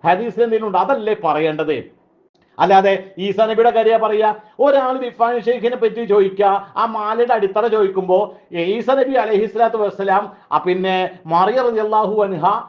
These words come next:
അവരുടെ പ്രസവഘട്ടത്തിൽ അള്ളാഹു അത് പരിശുദ്ധ ഖുർആൻ അവതരിപ്പിച്ച കാര്യം, അത്, അതാണ് തർക്കം ഇവിടെ.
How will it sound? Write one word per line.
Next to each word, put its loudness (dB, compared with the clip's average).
അവരുടെ 2
പ്രസവഘട്ടത്തിൽ -2
അള്ളാഹു 2
അത് 2
പരിശുദ്ധ -2
ഖുർആൻ -4
അവതരിപ്പിച്ച -2
കാര്യം, 2
അത്, -2
അതാണ് -2
തർക്കം 0
ഇവിടെ. -2